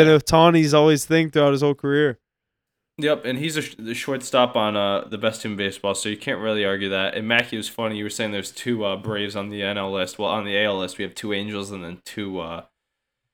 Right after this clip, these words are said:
Speaker 2: we have two Angels
Speaker 1: Tampa Bay Rays.
Speaker 2: and two Tampa Bay Rays, you're right. So, uh, Rosarina, he's a stud, too. That Rays team, I mean, they've built it from the ground up, really, with all those draft picks, and now they're pitching. We always know what they can do there, and these two pieces are the reason why.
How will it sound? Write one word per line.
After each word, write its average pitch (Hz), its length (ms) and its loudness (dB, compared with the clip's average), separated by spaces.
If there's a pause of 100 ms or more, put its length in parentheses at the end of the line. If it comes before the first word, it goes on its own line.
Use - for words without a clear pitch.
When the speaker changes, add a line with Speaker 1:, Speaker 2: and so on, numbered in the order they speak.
(360)
Speaker 2:
we 104 60 -6
have 95 120 -12
two 120 240 -6
Angels 107 300 -4
Speaker 1:
Tampa 143 240 4
Bay 143 160 4
Rays. 139 500 4
Speaker 2:
and 117 140 -10
two 117 140 -8
Tampa 101 260 -8
Bay 98 160 -4
Rays, 95 320 -4
you're 98 160 -4
right. 98 260 -2
So, 104 380 -2
uh, 127 60 -6
Rosarina, 113 640 -2
he's 113 180 -4
a 117 60 -6
stud, 98 360 -4
too. 101 220 -8
That 104 240 0
Rays 107 260 -4
team, 104 280 -6
I 98 40 -4
mean, 101 140 -8
they've 120 220 -4
built 120 240 -4
it 110 80 -10
from 107 140 -8
the 107 60 -8
ground 107 360 -6
up, 101 280 -2
really, 104 200 -6
with 101 100 -6
all 101 120 -2
those 101 160 -8
draft 98 320 -6
picks, 101 260 -8
and 117 60 -12
now 101 100 -6
they're 98 100 -4
pitching. 104 420 -12
We 101 120 -10
always 98 240 -8
know 92 120 -8
what 90 220 -10 (140)
they 92 120 -6
can 95 160 -12
do 92 140 -10
there, 90 300 -2
and 85 180 -12 (480)
these 107 160 -4
two - 160 -10
pieces 92 340 -10
are 92 120 0
the 117 100 0
reason 90 380 -8
why. 90 340 -8